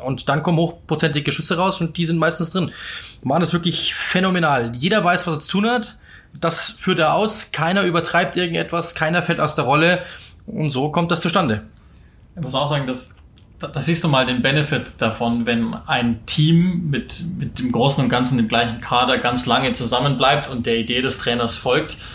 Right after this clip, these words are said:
Speaker 2: Jeder, wie du sagst, kennt seine Rolle, heißt aber auch, Wilder überpaced nicht, also will nicht plötzlich mehr machen, mehr zeigen und trotzdem finde ich's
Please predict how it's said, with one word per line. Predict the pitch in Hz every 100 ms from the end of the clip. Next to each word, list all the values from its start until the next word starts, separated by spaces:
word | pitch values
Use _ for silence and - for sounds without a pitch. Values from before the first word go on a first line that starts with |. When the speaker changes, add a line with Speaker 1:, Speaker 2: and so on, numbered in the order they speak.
| - - - - - 170
Speaker 2:
Jeder, | - - 131 143 139 - -
wie | 156
du | 131
sagst, | 120 131 131 -
kennt | - 135 123
seine | 123 120
Rolle, | 110 120 160 175 139
heißt | 131 131
aber | 127 123
auch, | 139 - - - - -
Wilder | 143 123 139 131
überpaced | 127 123 147 147 127
nicht, | 107
also | 110 110
will | 120 120
nicht | 120
plötzlich | - 120 - -
mehr | 123 143
machen, | 151 147 151 147 - - -
mehr | 127 139
zeigen | 143 147 147 147
und | 135 139
trotzdem | 165 165 -
finde | - 196 214
ich's | -